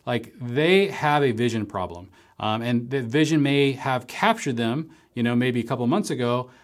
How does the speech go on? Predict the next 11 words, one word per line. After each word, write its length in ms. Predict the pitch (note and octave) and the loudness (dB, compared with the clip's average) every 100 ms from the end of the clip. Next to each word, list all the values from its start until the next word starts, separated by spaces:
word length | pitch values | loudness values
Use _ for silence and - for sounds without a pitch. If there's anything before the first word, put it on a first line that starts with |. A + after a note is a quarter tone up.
| _ - | _ 0
but 280 | C3 C3 | 2 2
it's 380 | B2+ C#3 D3 - | 2 0 0 -2
really 560 | C#3 D3 C#3+ C3+ B2+ A#2+ | -2 2 4 4 0 -4
to 180 | - D3 | -2 0
a 40 | |
place 280 | C#3+ B2 A#2+ | 0 -2 -2
where 80 | A#2 | -2
they're 100 | A2 | -2
kind 200 | C3 B2+ | -2 -4
of 80 | |
forgetting 520 | A#2+ G#2 A2+ G#2+ G2+ | -4 -4 -2 -2 -4